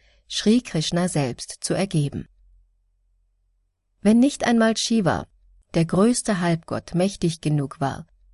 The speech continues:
um ihm zu helfen, was hätte er dann von den untergeordneten Halbgöttern erwarten können? So kam Shivajwara schließlich zum Entschluss,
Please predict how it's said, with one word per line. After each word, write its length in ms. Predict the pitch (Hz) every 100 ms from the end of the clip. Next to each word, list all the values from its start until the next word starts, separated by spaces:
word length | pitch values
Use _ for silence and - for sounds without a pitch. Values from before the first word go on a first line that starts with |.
| _
um 180 | - 190
ihm 240 | - 226 208
zu 140 | -
helfen, 600 | 147 185 262 - 147 165 _ _ _ _ _ _
was 280 | - 147 -
hätte 240 | 165 - -
er 120 | 160
dann 300 | 156 156 147
von 220 | - 143
den 200 | 151 151
untergeordneten 1000 | 156 202 190 165 - 151 165 151 151 156
Halbgöttern 520 | 165 165 160 156 151
erwarten 480 | 143 160 156 - 156
können? 380 | - 147 139 156 _ _ _ _ _ _ _ _ _ _ _ _ _ _ _ _
So 260 | - - 247
kam 400 | - 175 165 214
Shivajwara 800 | - 180 170 185 180 165 165 196
schließlich 560 | - 175 160 165 170
zum 200 | - 170
Entschluss, 640 | 151 147 - 156 170 -